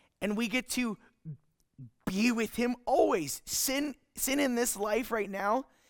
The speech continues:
is blocking us from, from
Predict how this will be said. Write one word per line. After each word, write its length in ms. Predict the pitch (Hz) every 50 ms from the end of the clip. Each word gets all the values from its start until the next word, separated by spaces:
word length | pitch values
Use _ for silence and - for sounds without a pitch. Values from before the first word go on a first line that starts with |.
| _ - - _ -
is 200 | 190 208 185 170
blocking 880 | 156 135 - - 190 165 156 160 170 175 185 208 - - 185 170 151 - -
us 380 | 156 151 143 - - - - - _ _ _ _ _ _ _
from, 440 | - - - 196 185 185 180 175 - - - - _
from 260 | - 196 185 175